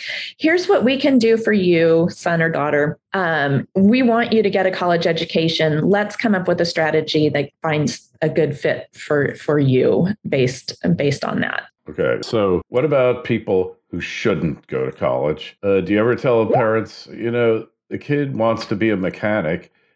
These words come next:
Speaker 2: and you want him to be a brain surgeon? There's a little bit of divergence here.
Speaker 1: <laughs> There's a disconnect there. <laughs>
Speaker 2: Right? You know, maybe Junior knows better than you, but no, my kid's gonna be the first one in the family to go to college,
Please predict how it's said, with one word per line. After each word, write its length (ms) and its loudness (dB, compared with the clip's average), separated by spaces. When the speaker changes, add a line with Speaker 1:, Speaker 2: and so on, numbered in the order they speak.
Speaker 2:
and 160 -2
you 140 2
want 220 2
him 100 -2
to 100 -2
be 140 0
a 80 0
brain 400 -2
surgeon? 560 -8
There's 220 -2
a 60 -2
little 260 0
bit 240 0
of 300 2
divergence 760 -2
here. 200 -2
Speaker 1:
<laughs> 0 -
There's 280 -6
a 120 -2
disconnect 580 0
there. 380 0
<laughs> 140 -2
Speaker 2:
Right? 280 0
You 100 -6
know, 160 0
maybe 1000 0
Junior 480 0
knows 480 2
better 320 2
than 140 0
you, 140 -6
but 260 -12
no, 260 0
my 240 -2
kid's 340 -2
gonna 200 -2
be 160 0
the 100 -2
first 520 -4
one 260 0
in 100 -2
the 100 -2
family 460 -2
to 80 -2
go 200 0
to 80 -8
college, 640 0